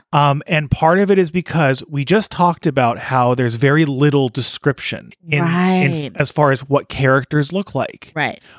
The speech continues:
Speaker 1: But any character who was, n-, I mean, and I won't even say, I won't even say fat, any character who was not athletic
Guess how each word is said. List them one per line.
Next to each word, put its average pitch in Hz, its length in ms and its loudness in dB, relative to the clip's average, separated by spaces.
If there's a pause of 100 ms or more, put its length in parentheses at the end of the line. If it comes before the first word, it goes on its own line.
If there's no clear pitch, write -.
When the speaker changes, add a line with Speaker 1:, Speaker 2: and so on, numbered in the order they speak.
(140)
Speaker 1:
But 139 360 -2 (420)
any 160 300 0
character 160 880 0 (320)
who 143 540 2 (180)
was, 131 760 0 (200)
n-, 131 160 -8 (220)
I 143 120 -2
mean, 139 180 -2
and 135 120 -4
I 165 80 2
won't 165 220 0
even 131 160 -4
say, 120 380 -4 (180)
I 139 100 0
won't 175 240 0
even 139 220 -2
say 127 280 -2
fat, 180 440 -2 (180)
any 214 220 2
character 202 500 0
who 143 140 -2
was 143 220 2
not 139 320 0 (180)
athletic 160 960 -2